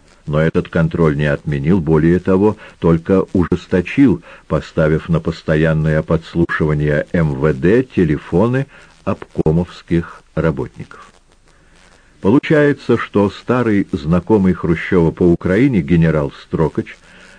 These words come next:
пришёл к Хрущеву просто пожаловаться на то, что Берия снял его с должности.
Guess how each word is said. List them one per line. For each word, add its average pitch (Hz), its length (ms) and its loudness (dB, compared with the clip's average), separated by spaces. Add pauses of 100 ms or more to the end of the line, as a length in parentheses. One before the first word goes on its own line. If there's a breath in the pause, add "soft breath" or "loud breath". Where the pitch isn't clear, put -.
(140 loud breath)
пришёл 98 400 2
к 160 60 -16
Хрущеву 123 560 0
просто 107 420 -2
пожаловаться 107 920 0
на 87 120 2
то, 90 140 2
что - 240 -2
Берия 110 480 2
снял 80 380 -2
его 98 340 0
с 104 60 -10
должности. 117 800 -2